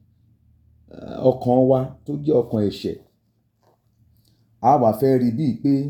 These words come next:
a fi, fi, a fẹ́ fi, a fẹ́ fi bẹ̀rẹ̀ sí ń wo Ọlọ́run bíi pé Ọlọ́run, ẹ, wò ó. Eléyìí, ẹ jẹ́ ká kíyèsára. Ìwọ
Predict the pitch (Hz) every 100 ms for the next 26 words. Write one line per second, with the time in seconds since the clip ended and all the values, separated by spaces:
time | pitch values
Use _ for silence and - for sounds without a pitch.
0 | 143 _ _ _ _ - 123 - 117 117
1 | 120 113 - - - 139 156 135 120 120
2 | - - - 139 147 139 110 107 98 -
3 | 131 120 120 147 123 127 127 131 135 123
4 | 113 113 - 110 113 113 123 120 - -
5 | 110 117 160 - - - - _ _ _
6 | _ _ _ _ _ _ - - - -
7 | _ - _ - - - 98 110 143 98
8 | 90 - 90 104 113 110 113 - - -
9 | - - - - _ _ _ - 85